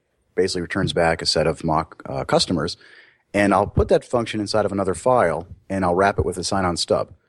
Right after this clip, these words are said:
So then any of my tests that need to go off and get customers and stub them, I can then call that little helper, which also reduces friction for if I write a lot of tests and I have to go hit that controller or other things that actually go get customers. Now I've got one place to go get that information.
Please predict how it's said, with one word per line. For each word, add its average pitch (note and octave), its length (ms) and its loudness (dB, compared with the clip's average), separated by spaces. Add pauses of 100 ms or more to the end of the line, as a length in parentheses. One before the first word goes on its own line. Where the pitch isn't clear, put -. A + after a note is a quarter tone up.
(200)
So G#2 140 0
then G2+ 220 0
any B2+ 260 4
of A#2 80 2
my G#2+ 140 0
tests G#2+ 460 0
that G2 140 0
need G#2 260 0
to G2 180 -2
go F#2+ 200 4
off F#2+ 140 2
and F#2+ 100 -2
get F2+ 200 -2
customers G#2 440 0
and E2+ 80 -4
stub C3 280 2
them, E2 240 -4
I F2+ 80 -2
can F#2+ 140 -2
then F2+ 140 -2
call A2 360 2
that - 160 0
little D#2+ 180 -2
helper, F#2+ 400 -2 (380)
which A2 180 0
also B2 300 4
reduces G2+ 580 -2
friction F2+ 560 -2
for F#2+ 420 2
if - 120 -4
I G#2 60 2
write G#2 160 2
a F#2+ 40 2
lot G2 160 4
of - 80 -6
tests B2+ 300 -2
and F#2 80 -4
I F2 40 -4
have G2 180 -4
to F#2+ 100 -8
go F2 320 0 (340)
hit A#2+ 160 -2
that A2+ 180 2
controller G#2 460 4
or D2 140 2
other A#2 200 4
things F2 300 -2
that F2 100 2
actually F2 240 0
go F2 160 2
get D#2+ 120 -2
customers. F2 520 -2
Now G#2 260 2
I've F#2+ 140 2
got - 180 0
one G#2 260 0
place G#2+ 440 0
to - 100 -6
go E2+ 160 0
get E2 160 -2
that F2 100 0
information. D#2+ 640 -2